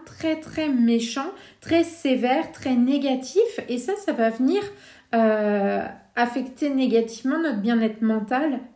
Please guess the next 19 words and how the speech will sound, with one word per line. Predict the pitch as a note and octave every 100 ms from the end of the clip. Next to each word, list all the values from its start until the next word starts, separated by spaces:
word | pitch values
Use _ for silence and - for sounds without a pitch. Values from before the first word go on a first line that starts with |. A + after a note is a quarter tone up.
| -
et | D4 D4+
émotionnel. | C#4+ C4+ - C4 A3+ - - - _ _ _ _ _ - - - -
Et | D4
puis, | - F#4+
ça | G4 E4+
peut | - C4+
venir | A#3+ E4 F#4
limiter | D4+ C4 A#3+ A#3+ D4+
les | C#4+ G#3+
opportunités. | A#3 A3+ A3+ - A#3+ A#3 G#3 G#3+
Parce | A3+ -
que | C4 - -
quand | D4+ F#4+ G4
on | D#4
n'a |
pas | B3
confiance | A#3 G#3+ - G3+ -
en | F#3+
soi | - A3 D4 -